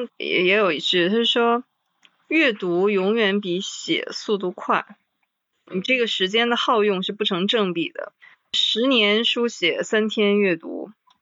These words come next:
差不多是这样。所以买书读书真的是，你要这么说的话，真的是一件很便宜、很便宜的事情。你花在买书上的钱是非常有数的，但是你买到的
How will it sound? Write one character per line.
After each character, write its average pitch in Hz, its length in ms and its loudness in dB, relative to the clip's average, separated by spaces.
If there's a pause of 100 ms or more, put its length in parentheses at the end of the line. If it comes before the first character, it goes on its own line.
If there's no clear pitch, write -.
(440)
差 190 200 -2
不 175 60 -6
多 175 200 2
是 165 80 0
这 165 120 -2
样。 190 260 -4 (880)
所 277 140 2
以 349 120 4
买 220 280 2
书 269 300 0
读 202 280 0
书 247 300 0
真 247 180 -2
的 220 140 2
是， 180 480 2
你 185 80 0
要 180 140 2
这 302 140 -2
么 240 120 0
说 208 160 2
的 196 60 2
话， 175 60 2
真 214 140 0
的 220 100 2
是 226 100 -2
一 214 40 -2
件 214 180 0
很 160 320 -4
便 156 260 0
宜、 208 100 2
很 196 180 0
便 143 200 -2
宜 151 60 -6
的 160 100 -4
事 165 140 -2
情。 156 220 -10 (480)
你 196 120 0
花 285 160 2
在 285 100 2
买 196 180 2
书 233 200 0
上 240 160 2
的 185 100 0
钱 175 260 -2
是 196 100 0
非 233 140 0
常 180 220 0
有 165 140 -2
数 175 340 -2
的， - 140 -8 (340)
但 240 160 0
是 214 220 2
你 185 160 0
买 190 240 2
到 170 280 2
的 80 220 -10